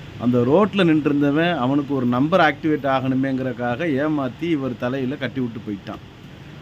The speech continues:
அதனால தான் நான் அடிக்கடி சொல்றது, ரோட்ல சிம் கார்டு வாங்காதீங்க, சிம் கார்டை சேஞ்ச் பண்றா இருந்தாலும் பண்ணாதீங்க. ஒண்ணு சம்மந்தப்பட்ட ஆஃபீஸுக்கு போங்க, இல்லைன்னா என்னை மாதிரி கடை வச்சிருக்க நண்பர்கள்ட்ட போங்க, அவங்க கரெக்டான விளக்கம் சொல்லி இது பண்ணுவாங்க, உங்களை ஏமாத்த மாட்டாங்க.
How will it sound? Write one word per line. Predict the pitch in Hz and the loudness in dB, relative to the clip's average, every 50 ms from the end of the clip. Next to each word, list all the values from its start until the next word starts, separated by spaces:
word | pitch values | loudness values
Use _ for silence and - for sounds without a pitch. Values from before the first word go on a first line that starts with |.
| - - | -12 -6
அதனால | - 120 135 147 156 160 165 | -2 0 2 4 4 4 4
தான் | 190 208 | 2 2
நான் | 202 175 | 2 2
அடிக்கடி | 156 156 143 170 165 175 | 2 0 0 0 0 0
சொல்றது, | 170 - 147 139 135 131 131 147 160 143 | 0 0 -2 -2 -2 -2 0 0 0 0
ரோட்ல | 139 156 190 208 160 143 165 180 | 2 2 0 0 -2 -4 -4 -4
சிம் | 175 - - 160 156 | -4 -2 -4 -6 -4
கார்டு | 135 165 156 147 143 | -2 0 0 0 0
வாங்காதீங்க, | 127 131 135 143 143 139 139 127 123 120 123 139 | 0 0 0 0 0 0 0 -2 -2 -2 -2 -2
சிம் | 156 151 - 147 139 123 | -4 -4 -6 -6 -4 -2
கார்டை | 151 139 131 139 131 - | -2 0 0 -2 -2 -2
சேஞ்ச் | 143 143 143 127 120 | -2 -2 -2 -2 -4
பண்றா | 131 123 117 120 117 | -6 -4 -4 -4 -4
இருந்தாலும் | 113 131 147 127 - | -4 -4 -4 -4 -4
பண்ணாதீங்க. | 120 123 131 135 127 107 107 117 127 135 127 104 95 - - - - - - - - 113 131 | -2 0 0 0 -2 -2 -2 -4 -2 -2 -4 -4 -6 -8 -14 -18 -18 -18 -18 -12 -8 -4 -2
ஒண்ணு | 147 170 175 180 196 214 | 0 0 0 0 0 0
சம்மந்தப்பட்ட | 208 - 165 147 151 160 160 160 147 135 135 156 175 151 135 147 | 0 0 0 0 0 0 -2 -2 -4 -4 -2 0 2 4 4 4
ஆஃபீஸுக்கு | 151 139 156 135 123 - 139 117 117 | 2 2 -2 -4 -4 -6 -10 -8 -6
போங்க, | 123 117 117 123 131 127 117 101 - - - - - - - 135 | -4 -4 -2 -2 -2 -2 -4 -6 -8 -12 -18 -20 -16 -10 -4 -2
இல்லைன்னா | 143 143 139 147 180 185 | 0 0 2 2 2 2
என்னை | 160 139 143 143 | 2 2 2 0
மாதிரி | 139 156 170 170 - | 0 0 -2 -2 -2
கடை | 139 139 160 175 | -2 -2 0 0
வச்சிருக்க | 165 131 - 143 127 139 | -2 -2 -4 -6 -6 -4
நண்பர்கள்ட்ட | 165 156 139 143 139 147 143 143 135 120 123 107 | -2 -2 0 0 0 -2 -2 -2 -4 -4 -6 -6
போங்க, | 117 117 113 117 131 127 113 | -6 -6 -4 -4 -4 -4 -2
அவங்க | 110 127 135 131 - - 131 | -2 -2 -2 -4 -4 -6 -6
கரெக்டான | 135 131 131 151 165 185 165 | -6 -6 -4 -4 -4 -4 -4
விளக்கம் | 143 147 151 147 156 | -4 -6 -6 -6 -8
சொல்லி | 135 - 127 127 147 185 220 247 - - - | -8 -6 -6 -4 -4 -4 -4 -6 -10 -10 -8
இது | 131 143 | -6 -4
பண்ணுவாங்க, | 143 135 131 127 120 117 113 | -2 0 0 -2 -2 -2 -4
உங்களை | 135 151 147 139 123 127 | -6 -4 -4 -4 -2 -2
ஏமாத்த | 139 147 143 127 - 123 120 113 | -2 -2 -2 -2 -4 -4 -6 -8
மாட்டாங்க. | 107 92 104 104 101 110 117 123 110 | -8 -8 -10 -10 -8 -8 -6 -6 -8